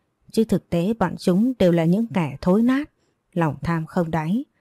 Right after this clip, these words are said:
Chỉ cần có lợi với mình thì cái gì gọi là lời thề với Tổ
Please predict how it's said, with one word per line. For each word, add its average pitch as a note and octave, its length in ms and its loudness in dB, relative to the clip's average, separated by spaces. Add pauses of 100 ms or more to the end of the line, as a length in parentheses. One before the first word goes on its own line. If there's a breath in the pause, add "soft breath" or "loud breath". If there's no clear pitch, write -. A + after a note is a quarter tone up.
(520)
Chỉ F3 160 0
cần D#3+ 360 2
có G3 140 -2
lợi G3+ 340 0
với A3 100 4
mình E3 280 4 (540)
thì G3 100 2
cái F#3+ 280 0
gì E3+ 380 0
gọi E3+ 180 -2
là D#3+ 200 -2
lời E3 220 0
thề E3 320 0
với A#3 100 0
Tổ D#3 200 0